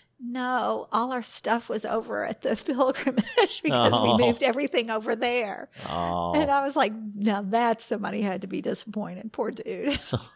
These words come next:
Speaker 2: So anyway, yeah, but that's disappointing to him, not me.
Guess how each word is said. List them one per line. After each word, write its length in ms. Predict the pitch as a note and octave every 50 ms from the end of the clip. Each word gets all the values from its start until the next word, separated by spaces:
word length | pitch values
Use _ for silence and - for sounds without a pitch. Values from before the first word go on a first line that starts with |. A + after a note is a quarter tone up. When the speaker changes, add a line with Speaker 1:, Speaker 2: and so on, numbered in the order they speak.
| _ _ _ _ _ _ _ _ - - - - - - - - - - _ _
Speaker 2:
So 220 | - D#3+ C#3+ A#2
anyway, 640 | A#2 G#2+ G2 F#2+ E2 D#2+ D#2+ D#2+ D#2+ D#2+ D#2+ D#2+ D#2+ E2
yeah, 140 | G2+ F#2+ F#2
but 100 | F2+ F2 - - -
that's 220 | F#3 D3+ - -
disappointing 500 | - B2+ A#2 - F2+ E2 A#2 G#2+ G2 F#2+
to 60 | E2+ D#2+
him, 260 | F#2 G#2 F2+ D#2+ D2
not 260 | F#2 F#2+ A2 A#2 -
me. 260 | F#2+ E2+ D2 C#2 -